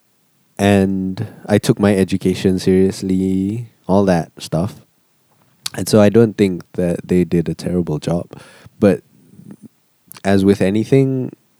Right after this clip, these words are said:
the, there were flaws lah. Flaws that were out-, outside of my control and were both outside and within my parents' control and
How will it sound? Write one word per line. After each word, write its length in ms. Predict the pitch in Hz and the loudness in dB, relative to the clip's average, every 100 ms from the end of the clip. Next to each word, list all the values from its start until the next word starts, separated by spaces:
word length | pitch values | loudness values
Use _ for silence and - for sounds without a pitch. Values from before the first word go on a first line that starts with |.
| _ _ | _ _
the, 300 | 101 101 104 | -4 0 2
there 220 | 98 107 | 4 6
were 180 | 110 117 | 6 4
flaws 480 | - 117 90 82 - | 2 4 4 0 -2
lah. 380 | 117 76 - 113 _ - - _ _ | -2 -4 -10 -20 _ -20 -20 _ _
Flaws 400 | - 107 101 98 | -2 4 4 4
that 180 | - 92 | 2 4
were 160 | 92 80 | 4 4
out-, 240 | 90 85 | 0 0
outside 380 | 98 - 98 95 | -2 0 2 2
of 140 | 90 | 0
my 160 | 95 92 | 0 -2
control 520 | - 87 - 104 123 | -2 -2 2 4 4
and 220 | 95 92 | 2 0
were 420 | 87 95 92 90 - - - _ _ _ _ _ _ _ _ _ _ - _ - | 2 4 4 0 -4 -14 -20 _ _ _ _ _ _ _ _ _ _ -20 _ -20
both 380 | 104 107 101 95 | -2 2 2 2
outside 480 | 98 95 - 95 92 | 0 0 0 0 0
and 120 | 92 87 | 0 2
within 640 | 90 82 92 85 82 78 - - _ _ _ - | 0 2 2 2 -6 -10 -16 -20 _ _ _ -2
my 80 | 90 | -2
parents' 540 | - 90 90 82 78 - | 0 2 2 0 -6 -8
control 720 | 78 71 - 71 73 - - - - - | -8 -6 -4 -4 -4 -8 -12 -16 -12 -6
and 320 | 90 85 82 | -4 -6 -8